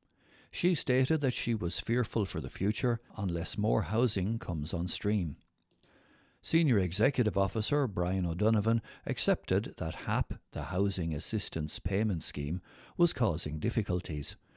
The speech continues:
and reflected on the challenging market being experienced. He said the council's role was social housing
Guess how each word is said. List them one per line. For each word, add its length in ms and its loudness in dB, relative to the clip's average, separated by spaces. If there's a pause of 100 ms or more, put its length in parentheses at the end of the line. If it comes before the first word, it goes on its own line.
(120)
and 220 0
reflected 680 0
on 140 -2
the 100 -2
challenging 640 0
market 440 -4
being 260 0
experienced. 880 -2 (840)
He 180 2
said 420 0
the 80 -8
council's 600 0
role 480 6
was 320 -2
social 500 2
housing 520 2